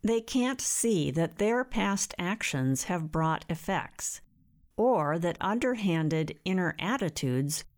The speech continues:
will not go unnoticed. They may search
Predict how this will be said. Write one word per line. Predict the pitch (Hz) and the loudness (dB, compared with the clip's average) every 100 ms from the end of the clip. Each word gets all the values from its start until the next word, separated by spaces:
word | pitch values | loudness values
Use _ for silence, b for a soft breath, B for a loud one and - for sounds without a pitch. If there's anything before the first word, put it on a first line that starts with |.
| - | -6
will | 151 160 156 | -2 2 2
not | 151 196 285 - - | 2 2 -2 -8 -4
go | 151 131 127 - | 0 0 0 0
unnoticed. | 160 156 156 175 - - - - - - _ _ _ _ _ _ _ - | 2 4 4 0 -2 -6 -8 -10 -18 -20 _ _ _ _ _ _ _ -2
They | 233 247 | 2 2
may | 240 | 2
search | 240 - 247 254 - | 2 0 0 0 -4